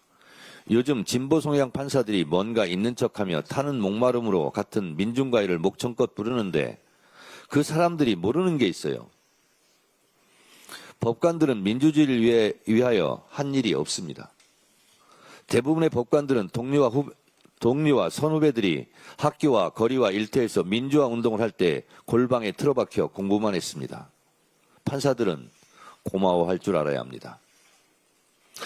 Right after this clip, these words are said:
맞습니다. 대한민국의 민주주의는 검사가 전해준 쪽지대로 판결한 판사에 의해서도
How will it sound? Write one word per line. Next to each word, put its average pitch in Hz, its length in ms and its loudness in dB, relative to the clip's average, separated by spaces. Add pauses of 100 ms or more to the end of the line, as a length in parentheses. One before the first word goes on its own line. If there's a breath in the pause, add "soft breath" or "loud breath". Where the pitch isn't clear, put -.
(160 loud breath)
맞습니다. 95 720 -2 (460)
대한민국의 156 500 2
민주주의는 143 540 2
검사가 135 460 0
전해준 123 420 -2
쪽지대로 131 420 2
판결한 113 680 0
판사에 113 420 0
의해서도 92 680 0